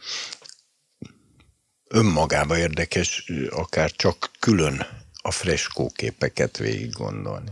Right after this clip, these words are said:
Mert aztán most majd érkezik egy mennyasszony, tehát az egyébként, ugye, tulajdonképpen egy harmadik nőként érkezik, úgy tűnik, de valójában ez,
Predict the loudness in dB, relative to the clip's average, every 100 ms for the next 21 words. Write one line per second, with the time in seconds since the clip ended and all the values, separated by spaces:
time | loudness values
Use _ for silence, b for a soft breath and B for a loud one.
0 | -6 0 2 2 2 2 2 -2 0 0
1 | 0 -2 -2 0 -2 -2 -4 -4 -4 -4
2 | -2 -2 0 -2 -2 0 2 4 2 -2
3 | -6 -12 _ -14 B B B B B B
4 | B -16 -18 -20 _ -20 _ -4 -2 -2
5 | -2 -2 -4 -6 -2 0 0 -6 -12 -12
6 | -6 -4 -4 0 0 0 0 0 2 6
7 | 6 6 0 -4 -8 -6 -6 -4 -2 -2
8 | -2 -2 -2 -2 -2 -2 -6 -4 -6 -4
9 | -4 0 2 2 2 2 4 4 6 6
10 | 4 4 2 0